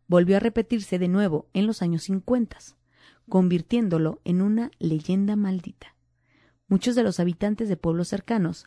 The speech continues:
que circulan por la carretera de una paraleada de, de, espérenme, es que está a la carretera que une Peraleada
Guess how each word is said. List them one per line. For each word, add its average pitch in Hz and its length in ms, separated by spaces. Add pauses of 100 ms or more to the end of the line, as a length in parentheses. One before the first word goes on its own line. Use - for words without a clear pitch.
(160)
que 185 140
circulan 185 520
por - 160
la 160 100
carretera 160 580
de 156 120
una 175 340 (460)
paraleada 175 680 (140)
de, 180 480 (220)
de, 185 180
espérenme, 160 440
es 208 80
que - 100
está 180 340 (400)
a 180 100
la 175 140
carretera 196 440
que - 220
une 196 340 (520)
Peraleada 180 840